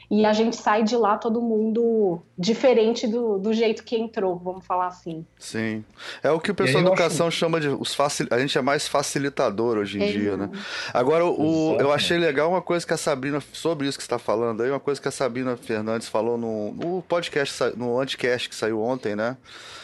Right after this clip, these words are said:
Speaker 2: Ela falando que, cara, se a gente não começar a pensar que educação é comunicação, a gente tá ferrado, entendeu? Então, é, é
Speaker 1: Uhum.
Speaker 2: isso. É, cê, é, você tem que começar, é, quer dizer, que comunicação é educação, né? Você vê, o Brasil chegou onde chegou, a gente tá na situação de hoje, é porque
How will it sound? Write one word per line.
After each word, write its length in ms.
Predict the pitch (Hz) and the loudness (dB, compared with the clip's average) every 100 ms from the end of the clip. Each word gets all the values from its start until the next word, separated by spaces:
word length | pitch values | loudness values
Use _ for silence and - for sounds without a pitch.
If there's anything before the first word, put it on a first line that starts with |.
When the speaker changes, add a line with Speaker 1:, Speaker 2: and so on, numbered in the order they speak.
| - | -6
Speaker 2:
Ela 160 | 104 123 | -2 -2
falando 340 | - 135 151 | 0 0 0
que, 100 | - | -4
cara, 300 | - 165 143 | -2 2 2
se 140 | 131 151 | 2 -2
a 20 | |
gente 160 | 160 180 | -4 -4
não 80 | |
começar 380 | 180 175 160 160 | -4 -2 -2 -2
a 20 | |
pensar 480 | 147 160 135 - 127 | -2 -2 -2 0 -2
que 100 | 127 | 0
educação 640 | 131 135 - 113 - 127 127 | -2 -2 0 -2 0 -2 0
é 40 | |
comunicação, 720 | - 120 117 117 107 101 120 | -2 -4 -4 -2 -2 -2 -4
a 20 | |
gente 80 | 127 | -4
tá 80 | - | -4
ferrado, 520 | 135 143 113 98 101 | -2 -2 2 2 0
entendeu? 320 | 101 101 104 107 | -4 -8 -6 -6
Então, 340 | - 123 127 | -2 -2 0
é, 300 | 131 120 131 | 0 0 0
é 20 | |
Speaker 1:
Uhum. 160 | 135 113 | 0 -4
Speaker 2:
isso. 320 | - - - | -6 -10 -6
É, 80 | 101 - - - | -8 -8 -18 -18
cê, 160 | - 123 | -6 -2
é, 460 | 117 120 113 110 | 2 2 2 0
você 240 | 104 113 135 | 0 -4 -6
tem 180 | - 151 | -6 -6
que 80 | |
começar, 920 | 151 160 160 147 - - 127 135 156 - | -6 -4 -2 -2 -4 -2 0 2 0 -2
é, 120 | 120 | -4
quer 100 | - | -2
dizer, 160 | 120 110 | -2 -4
que 80 | 117 | -6
comunicação 880 | - 185 196 175 151 117 - 156 156 | -4 -2 -2 -2 -2 -2 -2 -2 -2
é 160 | 127 160 | 0 0
educação, 680 | 165 160 127 - 113 104 | -2 -4 -4 -4 -4 -4
né? 160 | 98 101 - - - - | -4 -8 -10 -20 -20 -20
Você 180 | - - | -10 -4
vê, 60 | 120 | -2
o 80 | 127 | 0
Brasil 420 | 127 123 110 160 | 0 0 -2 -4
chegou 480 | - 135 120 151 151 | -2 -4 -2 0 0
onde 100 | 135 | -2
chegou, 540 | 131 104 117 147 160 | -2 -2 0 0 0
a 60 | 123 | 0
gente 120 | 113 | -2
tá 80 | 127 | -2
na 100 | 131 | -4
situação 440 | - 117 - 131 | -2 -4 -2 -6
de 140 | 120 | -4
hoje, 320 | 123 139 175 208 | -2 -2 -2 -4
é 20 | |
porque 320 | 240 240 - | -6 -8 -4